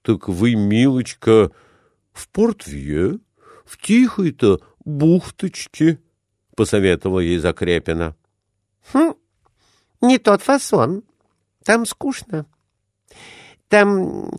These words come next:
все нос на квинту опустившие купаются. Там все какие-то, э,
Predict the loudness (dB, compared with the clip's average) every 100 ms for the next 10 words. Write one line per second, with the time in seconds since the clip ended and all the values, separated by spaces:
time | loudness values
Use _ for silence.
0 | -16 _ _ _ -6 2 4 4 4 2
1 | 0 -2 -2 2 4 4 2 0 0 0
2 | -4 -4 -4 -4 -6 -4 0 2 0 -6
3 | -14 -2 0 2 0 -4 -6 -4 -2 -2
4 | -4 -4 -8 -10 -10 -6 -6